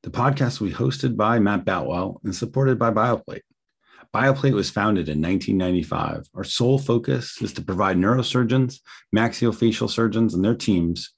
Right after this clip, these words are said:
with the highest quality craniofacial fixation solutions available. We understand the unique challenges surgeons face in complex cranial and maxillofacial fixation procedures and design each one of our products to meet those needs in the operating room.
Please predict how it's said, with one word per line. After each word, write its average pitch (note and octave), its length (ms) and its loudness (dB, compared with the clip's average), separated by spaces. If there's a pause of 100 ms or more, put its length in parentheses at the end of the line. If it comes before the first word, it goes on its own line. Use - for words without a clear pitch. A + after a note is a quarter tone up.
(180)
with C#2+ 80 -6
the - 60 -4
highest A2+ 400 -2
quality F#2 520 0
craniofacial G2 760 -2
fixation E2 560 -6
solutions D#2 580 -8
available. - 460 -12 (720)
We C3 80 8
understand C3+ 440 6
the F2 60 6
unique G2+ 300 4
challenges G#2 500 2
surgeons F2+ 380 0
face F#2 320 -2
in D#2 100 -12
complex - 600 -6
cranial G2 440 -2
and E2+ 100 0
maxillofacial F2 760 -6
fixation F2 680 -8 (180)
procedures G#2 600 2
and F2+ 100 2
design B2 520 2 (280)
each D#3 220 0
one D#3+ 100 4
of A#2+ 100 4
our A2 80 4
products F2+ 440 -2
to F2 100 -6
meet G2 180 0
those F2 220 -2
needs F2 220 0
in D#2 80 -2
the D2+ 100 -2
operating D2+ 400 -6
room. G1+ 260 -14